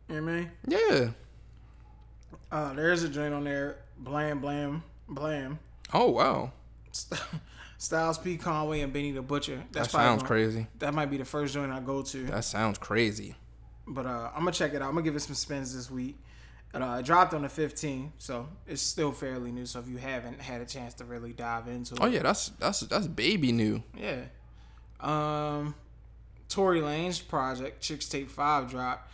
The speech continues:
Speaker 1: and folks were talking about, like, mentioning it. I have, I'm not really familiar with the Chicks Tape series, but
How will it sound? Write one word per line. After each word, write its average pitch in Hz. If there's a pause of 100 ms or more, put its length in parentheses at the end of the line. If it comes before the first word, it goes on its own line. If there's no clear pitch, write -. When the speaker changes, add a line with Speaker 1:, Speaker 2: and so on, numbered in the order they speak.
(400)
Speaker 1:
and 123 (600)
folks 226
were 277
talking 160
about, 160 (520)
like, 135
mentioning 156
it. -
I 156
have, 180
I'm 175
not 170
really 160
familiar 156
with 147
the 143
Chicks 165
Tape 156
series, 175 (720)
but 147